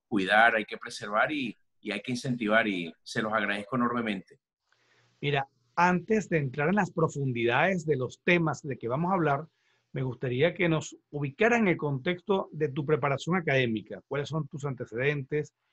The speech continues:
Speaker 2: Y, por supuesto, en la docencia, ¿cuáles han sido esas materias y esas cátedras en las cuales tú te has desempeñado?
Speaker 1: Bueno, Roberto, eh, mis estudios son en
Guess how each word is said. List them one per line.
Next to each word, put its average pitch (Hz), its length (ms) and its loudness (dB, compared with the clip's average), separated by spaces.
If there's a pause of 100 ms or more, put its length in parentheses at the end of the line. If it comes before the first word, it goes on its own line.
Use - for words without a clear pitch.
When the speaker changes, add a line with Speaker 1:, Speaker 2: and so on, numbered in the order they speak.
(300)
Speaker 2:
Y, 180 100 -2
por 151 160 0
supuesto, 139 380 0
en 202 60 4
la 170 80 8
docencia, 185 720 0 (220)
¿cuáles 180 380 4
han 180 120 0
sido 190 580 0 (100)
esas 160 360 -2
materias 156 500 0
y 160 40 -2
esas 143 240 -4
cátedras 170 640 0
en 143 100 -8
las 123 140 -6
cuales 143 240 0
tú 151 160 -4
te 151 140 0
has 139 100 0
desempeñado? 131 600 -2 (1800)
Speaker 1:
Bueno, 160 240 4
Roberto, 160 520 2
eh, 120 540 0
mis 120 220 0
estudios 139 400 4
son 170 680 2
en 104 840 4